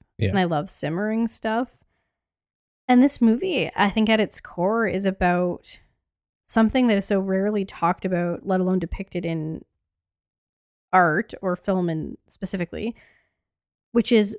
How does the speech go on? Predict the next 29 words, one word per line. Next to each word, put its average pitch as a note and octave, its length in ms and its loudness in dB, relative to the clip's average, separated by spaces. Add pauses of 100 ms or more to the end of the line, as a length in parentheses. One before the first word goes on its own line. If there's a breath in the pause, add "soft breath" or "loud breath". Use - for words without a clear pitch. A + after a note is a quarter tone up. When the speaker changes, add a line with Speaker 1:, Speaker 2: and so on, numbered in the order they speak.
Speaker 2:
when A3+ 200 2
a G#3 40 2
person A3 400 0
has F#3+ 380 0
kids - 720 -4 (680)
and G3 100 2
then F#3 160 2
isn't F3+ 280 -6
sure F3+ 180 -6
they E3+ 260 -6 (360)
wanted - 400 -8
to - 80 -20
do - 160 -20
that. - 200 -20 (280)
Speaker 1:
Yeah. A2+ 180 2 (840)
Speaker 2:
But G#3+ 140 4
loves G#3 320 4
their F#3+ 200 4
kids, - 720 -6 (580)
but G3+ 100 0
doesn't F3+ 240 -2
love D3+ 220 -6
being E3 180 -10
a - 40 -8
mother. - 340 -14 (1300)
You B3+ 100 6
know, A#3+ 100 8
so B3+ 340 6
often G#3 920 4